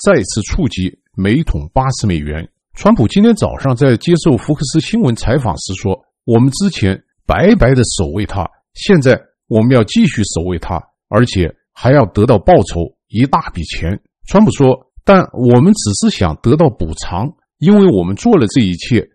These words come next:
让我们的人民身处险境。”根据国际法，船舶通常享有通过用于国际航道的水体的权利，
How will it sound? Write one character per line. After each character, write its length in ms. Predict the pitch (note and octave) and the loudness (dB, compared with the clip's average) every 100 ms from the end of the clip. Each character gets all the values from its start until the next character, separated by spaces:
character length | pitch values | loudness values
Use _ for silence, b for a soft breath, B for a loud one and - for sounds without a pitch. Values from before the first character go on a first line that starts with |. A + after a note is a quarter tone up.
| _ - | _ -2
让 200 | D#3 D3 | 2 2
我 160 | G2+ | 2
们 100 | F2+ | 2
的 100 | C#3+ | 0
人 180 | A2 G#2 | 0 0
民 240 | D#3 G2+ G2 | 0 -2 -2
身 280 | - E3+ E3+ | -4 -4 -4
处 200 | - A#2+ | -6 -8
险 320 | - G#2 - | -6 -8 -10
境。” 160 | - F3 - _ _ - | -6 -4 -4 _ _ 2
根 120 | G#3+ | 4
据 220 | F#3+ E3+ | 6 4
国 180 | D#3 D#3 | 4 2
际 140 | F3+ | 2
法， 320 | D#3 F2 D2 _ _ | 0 -2 -8 _ _
船 240 | - C3+ | -4 0
舶 360 | E3 - G2 - _ - | 0 0 -2 -2 _ -12
通 260 | - A#3 C4 | -2 0 0
常 240 | - A#2+ | 0 -2
享 260 | - G#2+ C3+ | -2 -2 0
有 260 | G2 D#2 - _ - | 0 -2 -10 _ -10
通 220 | - G3 | -2 0
过 280 | F3+ A#2 - _ _ | 2 0 0 _ _
用 220 | D3+ F3 D3+ | -2 2 4
于 160 | C3+ | 2
国 220 | B2 B2 | 0 0
际 180 | C#3+ C3+ | 0 0
航 300 | - F2+ C#3+ | -2 -2 -2
道 120 | E3 | 0
的 120 | C3 G2 | 0 -2
水 320 | - G2+ E3 | -2 -4 -2
体 160 | - | -4
的 100 | E2 | -6
权 320 | E2 - E2+ A2 | -6 -4 -4 -2
利， 200 | C3 | -2